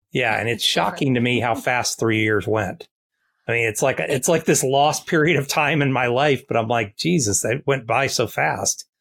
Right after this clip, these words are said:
Speaker 2: It did go by so fast. And I agree with you. It's like,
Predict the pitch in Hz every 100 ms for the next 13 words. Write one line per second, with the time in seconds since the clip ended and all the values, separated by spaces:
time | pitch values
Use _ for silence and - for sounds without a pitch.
0 | _ _ _ _ _ 277 226 - - 254
1 | 294 339 330 277 262 262 247 214 202 220
2 | 214 208 226 320 359 285 202 185 180 214
3 | 214 202